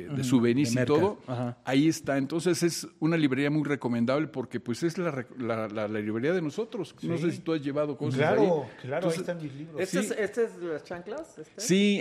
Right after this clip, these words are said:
Speaker 1: ahí estamos,
Speaker 4: Ahí está, mira.
Speaker 1: ahí, ahí estamos en,
Speaker 4: No,
Speaker 1: en
Speaker 4: mira, el Anoa comiendo caca.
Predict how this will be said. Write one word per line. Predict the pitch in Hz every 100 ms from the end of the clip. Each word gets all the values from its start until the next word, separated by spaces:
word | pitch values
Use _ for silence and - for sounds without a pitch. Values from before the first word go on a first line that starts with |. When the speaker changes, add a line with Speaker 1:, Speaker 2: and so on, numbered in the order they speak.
| -
Speaker 1:
ahí | 156 180
estamos, | - 202 208 208 135 127
Speaker 4:
Ahí | 123
está, | -
mira. | 143 135 143
Speaker 1:
ahí, | 165 180 -
ahí | 156
estamos | 165 - 180 180 -
en, | 139 135
Speaker 4:
No, | 127 120
Speaker 1:
en | 120
Speaker 4:
mira, | 170
el | 165
Anoa | 160 160 165 165 - -
comiendo | 147 151 151 156
caca. | 151 139 143 131 -